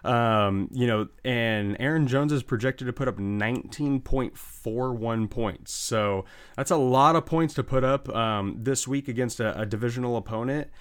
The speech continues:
And, you know, these are usually those slugfest games that stay low scoring. And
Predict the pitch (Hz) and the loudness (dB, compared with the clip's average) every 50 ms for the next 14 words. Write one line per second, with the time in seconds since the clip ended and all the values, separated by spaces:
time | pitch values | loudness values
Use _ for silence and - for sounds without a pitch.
0 | - - - - - - 113 104 104 98 98 95 98 87 104 117 117 110 101 101 | -14 -14 -14 -10 -4 -2 0 0 2 0 0 0 -2 -2 0 0 0 0 2 2
1 | 131 135 131 143 123 117 127 131 127 123 135 135 131 120 110 104 101 98 - - | 0 0 2 0 0 2 2 2 2 2 0 0 0 0 0 0 0 0 -2 -2
2 | - - 117 110 110 120 127 - - 135 123 117 - - - 117 110 110 117 117 | -2 -2 0 2 2 0 0 -2 -2 -2 -2 -2 -2 -4 -4 -2 -2 0 0 -2
3 | 110 101 107 - - - - - 104 98 92 92 95 92 98 107 110 - - - | -2 -2 -4 -6 -6 -6 -4 -2 -2 0 0 0 0 0 0 -2 -2 -2 -6 -4
4 | - 107 101 104 104 107 104 107 107 107 107 107 107 - - - - - - - | -2 -2 0 0 0 0 -2 -2 -2 -2 -2 -4 -6 -8 -14 -20 -20 -12 -6 -4
5 | 101 98 92 90 87 87 87 85 87 85 87 87 - | -2 0 0 0 -2 -2 -4 -4 -4 -4 -4 -6 -6